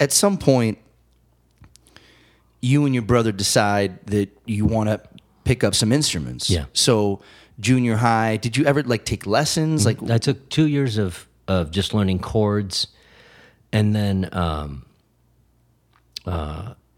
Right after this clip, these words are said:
Speaker 2: Tom Dooley, you know,
Speaker 1: Mm-hmm.
Speaker 2: Hang Your Head Over, Hear the Wind Blow, you know, and then, um, and then I took a year of classical guitar, and then the Catholic church that I went to needed a bass player, and so they,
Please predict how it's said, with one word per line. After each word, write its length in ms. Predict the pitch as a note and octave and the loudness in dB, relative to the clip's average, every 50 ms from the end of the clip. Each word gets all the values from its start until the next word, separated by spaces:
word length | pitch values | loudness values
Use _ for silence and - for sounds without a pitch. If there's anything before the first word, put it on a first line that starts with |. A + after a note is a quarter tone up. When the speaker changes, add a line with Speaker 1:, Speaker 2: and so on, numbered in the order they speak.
| _ _ _ _ | _ _ _ _
Speaker 2:
Tom 360 | - - - G2+ F#2+ F#2 F#2 E2 | -10 -6 -4 -2 -2 0 -2 0
Dooley, 580 | F2 E2+ E2 D#2+ D#2+ D#2+ D#2 D#2+ E2 D#2+ - - _ - | -2 -2 -2 -2 -2 -2 -4 -4 -6 -8 -12 -16 _ -12
you 120 | F2+ E2 D#2+ | -8 -8 -6
know, 240 | D#2 D2+ D2+ D2 C#2+ - _ _ - | -6 -8 -10 -12 -12 -16 _ _ -6
Speaker 1:
Mm-hmm. 320 | B2 B2 A2 A2 F2+ D2+ C#2+ - _ _ | -6 -4 -4 -4 -6 -6 -10 -14 _ _
Speaker 2:
Hang 240 | - F2 F2 E2+ E2 | -8 -6 -4 -4 -2
Your 100 | F2 D#2+ | -4 -4
Head 220 | C2+ E2 E2+ D#2 | -4 -4 -4 -4
Over, 500 | E2 F2+ E2+ D2+ D#2 D#2+ D#2 D#2+ D#2 - _ _ _ _ _ _ _ _ _ _ _ _ _ _ - - | -4 -4 -4 -6 -6 -6 -8 -8 -8 -12 _ _ _ _ _ _ _ _ _ _ _ _ _ _ -14 -8
Hear 200 | - G2 F#2 F2+ | -4 -2 -2 0
the 100 | E2+ D#2+ | 0 -2
Wind 200 | E2 E2+ E2 D2+ | -2 -2 -2 -4
Blow, 280 | C#2+ D#2 D#2+ D#2+ D#2+ D#2 | -4 -4 -4 -4 -4 -2
you 140 | E2+ F#2+ F2 | -2 -2 -2
know, 160 | D#2+ D#2+ - - - - - - | -2 -4 -8 -12 -18 -20 -14 -6
and 220 | - G#2+ G#2+ G#2+ G#2+ | -2 0 2 2 2
then, 280 | G#2+ G2+ G2 G2 - | 2 2 0 -2 -2
um, 460 | F2+ F#2 E2+ D#2+ D2+ D2 D2 F2 - _ _ - | -2 -2 -2 -2 -4 -6 -8 -10 -14 _ _ 0
and 140 | G2+ G2+ G#2 | 0 2 2
then 100 | G#2+ G2+ | 2 0
I 40 | F#2+ | 0
took 200 | - A#2+ G#2 - | -2 -2 -2 -2
a 20 | |
year 180 | G2 F#2+ G2+ F#2+ | 0 0 2 0
of 140 | F2+ - - | 0 -2 -6
classical 460 | - G2 F#2+ F#2+ F#2 - - F#2+ F2 | -6 -4 -4 -4 -4 -4 -4 -4 -4
guitar, 520 | F2 E2 - F#2+ E2+ D#2+ D#2 D2+ D#2 - _ _ _ - _ _ _ - - - _ _ - | -4 -6 -4 -4 -2 -2 -2 -4 -6 -10 _ _ _ -20 _ _ _ -20 -20 -20 _ _ -2
and 220 | G#2+ G#2 G#2 G#2 | 0 2 2 2
then 260 | G#2 G2+ G2 G2 - - _ | 2 2 0 0 -2 -6 _
the 140 | - G2+ G2+ | -4 -4 -4
Catholic 460 | - - - A2 G2+ - - F#2+ E2 | -2 -2 -2 -2 -2 -2 -4 -6 -6
church 260 | - - G2 F2+ - | -2 -2 -2 -2 -2
that 100 | - F2+ | -2 -2
I 60 | E2+ E2 | -2 0
went 220 | E2+ E2+ E2+ - | 0 -2 -2 -2
to 100 | F2+ E2+ | -2 -2
needed 320 | E2 E2 E2+ D#2+ D#2 D2+ | 0 0 0 -2 -2 -4
a 60 | D#2+ C#2 | -6 -8
bass 340 | - _ - D#2+ D#2 - | -10 _ -8 -8 -6 -6
player, 340 | - - - D#2+ - - - - | -8 -10 -12 -12 -12 -10 -10 -8
and 120 | - F2+ | -6 -6
so 200 | - - F2 E2+ | -4 -4 -4 -2
they, 240 | D#2 E2+ E2+ E2 - | -2 -2 -4 -4 -6